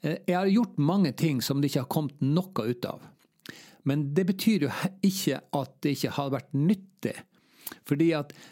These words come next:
det er jo nettopp det det har. Det har vært nyttig. Det har gitt meg erfaring. <laughs> Altså, det har jo det. Det har jo gitt meg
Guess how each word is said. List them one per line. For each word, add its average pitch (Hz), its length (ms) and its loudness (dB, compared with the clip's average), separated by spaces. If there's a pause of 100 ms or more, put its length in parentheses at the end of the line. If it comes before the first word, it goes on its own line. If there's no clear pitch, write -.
(400)
det 147 140 2
er - 20 2
jo 165 60 2
nettopp 135 240 -4
det 151 160 4
det 139 100 0
har. 170 220 0
Det 123 100 -2
har 262 140 2
vært 220 180 -2
nyttig. - 400 -4
Det 151 80 0
har 165 160 0
gitt 202 240 2
meg 135 200 -4 (120)
erfaring. 120 680 0 (480)
<laughs> 185 420 -4
Altså, 160 160 2
det 202 60 4
har 226 100 2
jo 147 120 2
det. 175 160 2 (320)
Det 156 100 2
har 233 100 4
jo 214 80 4
gitt 214 260 4
meg 175 240 4